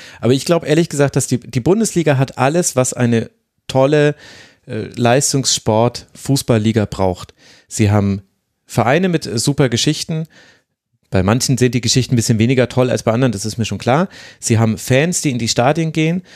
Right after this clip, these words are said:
Sie haben eine kulturelle Verankerung des Fußballs. Jeder in diesem Land redet über Fußball. Also viele reden über Fußball, nicht jeder. Aber es ist halt quasi der Volkssport Nummer eins.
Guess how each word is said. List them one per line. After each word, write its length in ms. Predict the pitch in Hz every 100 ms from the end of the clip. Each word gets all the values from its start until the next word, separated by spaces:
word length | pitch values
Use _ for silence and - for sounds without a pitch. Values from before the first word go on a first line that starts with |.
| -
Sie 200 | - 120
haben 100 | 117
eine 120 | 117
kulturelle 600 | 110 151 170 165 131 131
Verankerung 560 | 123 123 117 147 151 147
des 140 | 120
Fußballs. 520 | - 170 - 170 160 -
Jeder 240 | 120 143
in 120 | 127 117
diesem 240 | 131 120
Land 380 | 110 113 110 -
redet 320 | 117 151 160
über 140 | 135
Fußball. 300 | 131 160 -
Also 180 | 98 87 -
viele 420 | - 123 165 156
reden 180 | 127 139
über 140 | 127
Fußball, 340 | 120 139 - 110
nicht 160 | 92 -
jeder. 300 | 104 147 160 - - _
Aber 160 | 101
es 80 | 98
ist 160 | 127 156
halt 140 | 143
quasi 400 | - 127 123 120 _ _ -
der 220 | 120 131
Volkssport 760 | - 123 147 - - 135 139
Nummer 320 | 131 127 127 110
eins. 420 | 120 147 190